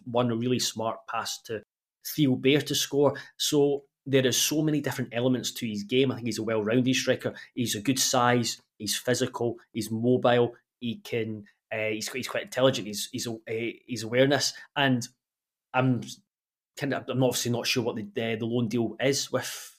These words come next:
BRF and Motherwell, but, um, I'm, if you look at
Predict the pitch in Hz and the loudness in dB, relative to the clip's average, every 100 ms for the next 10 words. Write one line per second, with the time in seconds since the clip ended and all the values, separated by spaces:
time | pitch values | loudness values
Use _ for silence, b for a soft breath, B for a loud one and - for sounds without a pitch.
0 | - 127 123 123 120 117 127 123 123 117 | 2 4 4 0 0 4 4 4 4 2
1 | 113 B B B - 117 117 113 110 101 | -2 B B B -8 -6 -4 -4 -6 -10
2 | - _ _ B B 120 - _ - 131 | -16 _ _ B B -12 -12 _ -8 -2
3 | 127 127 131 | 0 0 -4